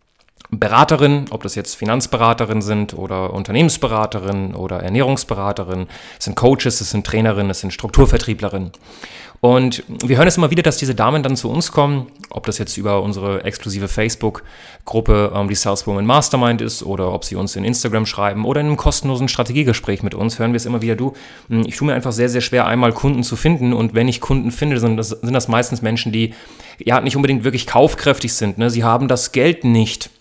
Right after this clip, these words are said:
Und das ist immer wieder so ein, ja, so ein Einwand, der kommt. „Ich habe kein Geld.“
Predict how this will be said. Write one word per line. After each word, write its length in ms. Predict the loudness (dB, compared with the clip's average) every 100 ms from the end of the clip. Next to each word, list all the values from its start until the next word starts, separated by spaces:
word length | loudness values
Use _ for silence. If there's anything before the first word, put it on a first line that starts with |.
| _ _ _ _ _ _ _ -20 _
Und 500 | 4 6 6 4 0 -14 -18 -18 -8 -4
das 160 | -2
ist 100 | 0
immer 180 | 2 2
wieder 160 | 4 2
so 160 | 2
ein, 220 | 2 0 -4 -14 -10
ja, 140 | -6 -6
so 80 |
ein 80 | -4
Einwand, 460 | -2 0 0 0 -2
der 80 | -6
kommt. 460 | -4 -4 -4 -10 -16
„Ich 80 | -16
habe 100 | -8
kein 160 | -4 -2
Geld.“ 300 | -2 -4